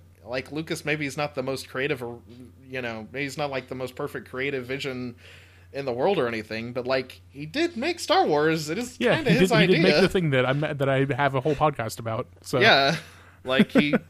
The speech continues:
Speaker 2: <laughs>
Speaker 1: had that, I, those ideas to combine, like, you know, retro cinema styles, you know, World War Two,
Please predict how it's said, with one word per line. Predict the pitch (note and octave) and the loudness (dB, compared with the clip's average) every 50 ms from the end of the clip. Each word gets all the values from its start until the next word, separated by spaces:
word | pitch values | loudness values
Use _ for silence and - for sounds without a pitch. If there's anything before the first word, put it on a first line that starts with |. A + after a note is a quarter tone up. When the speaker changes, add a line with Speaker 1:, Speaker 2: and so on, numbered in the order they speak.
| B3+ - - - - - | -2 -2 -4 -10 -20 -20
Speaker 2:
<laughs> | - - - - _ - - - - | -20 -20 -20 -20 _ -20 -20 -10 -2
Speaker 1:
had | A#2 C3 D3+ D#3 D3+ | 0 0 2 2 4
that, | D#3+ D#3+ E3 E3+ | 4 4 4 6
I, | E3+ E3+ F3 E3+ E3+ | 4 4 2 2 0
those | - - A#2 C3+ D3 D#3 D#3 | -4 -6 -4 -4 -2 -2 0
ideas | E3 D#3+ D#3+ D#3 F3+ A#3 A#3 F#3+ F3+ E3 | 0 0 0 0 0 0 0 0 0 -2
to | - D#3+ | -6 -6
combine, | D#3 D#3+ C#3 C3 C#3 C#3 D3 D3+ D3 | -6 -6 -6 -4 -4 -4 -4 -4 -6
like, | C#3+ C#3+ C#3+ C3+ - - | -6 -8 -8 -8 -10 -8
you | B2+ | -8
know, | B2 B2+ C3 C3+ C#3 C#3 C3+ B2 A2+ | -6 -6 -6 -6 -8 -10 -12 -14 -12
retro | G#2+ A2+ B2+ - - D#3 D3 | -10 -10 -8 -4 -2 -4 -2
cinema | - - E3 D#3+ D#3+ D#3+ | -2 -2 -4 -2 -2 -4
styles, | D#3+ - D#3+ D#3 D#3+ D#3+ E3+ D#3+ D#3+ D#3+ D#3+ D#3 D#3 D#3 C#3+ C#3 - - - - - A2 | -4 -4 0 0 2 2 4 2 2 2 0 -2 -4 -4 -6 -8 -10 -10 -10 -10 -10 -8
you | A#2+ | -8
know, | B2 B2+ C3 C3 B2+ | -6 -6 -6 -6 -6
World | A#2+ A2 A#2 B2+ C#3 C#3 | -6 -4 -4 -4 -4 -4
War | C3+ C#3+ D3+ C#3+ | -6 -6 -6 -6
Two, | - - - C#3 C#3+ D3 D3+ D3 C#3+ C#3+ D3 C#3+ C#3+ C#3+ C#3 C#3 C3+ | -6 -8 -8 -8 -6 -6 -6 -6 -6 -8 -8 -8 -10 -12 -12 -14 -16